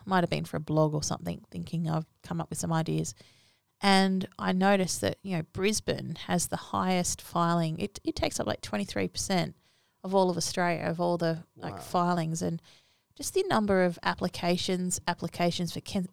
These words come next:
Speaker 1: even,
Speaker 2: By
Speaker 1: like, a
Speaker 2: filing, you,
Speaker 1: consent
Speaker 2: you
Speaker 1: or-,
Speaker 2: mean filing at
Speaker 1: in a,
Speaker 2: court?
Speaker 1: in a court, yeah. So applications for final orders, interim orders, consent orders. It takes out the gong in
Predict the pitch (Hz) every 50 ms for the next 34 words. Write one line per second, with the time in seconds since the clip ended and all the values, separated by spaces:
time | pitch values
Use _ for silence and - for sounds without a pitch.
0 | _ _ 208 226 220 208 180 147 120 76 - 127 107 107 107 98 95 98 101 -
1 | 208 - 98 92 95 92 - - 101 92 87 85 82 87 - 220 214 202 - -
2 | 220 220 196 175 - - - 220 208 175 - - 220 226 214 196 - - - 190
3 | 185 180 - 196 190 - 190 - 190 190 - 185 - - 185 - - 202 202 196
4 | 202 196 196 190 190 196 196 - - 202 196 - - 196 196 190 190 185 190 190
5 | 185 - - - - - _ _ _ _ _ _ - 214 196 - - 202 202 196
6 | - 202 190 190 190 190 185 - - _ - 254 254 - - - 254 240 233 -
7 | - - 202 190 180 160 170 202 - - _ - - - - - - - - _
8 | _ _ 196 190 190 - 196 185 175 175 175 - - 185 185 185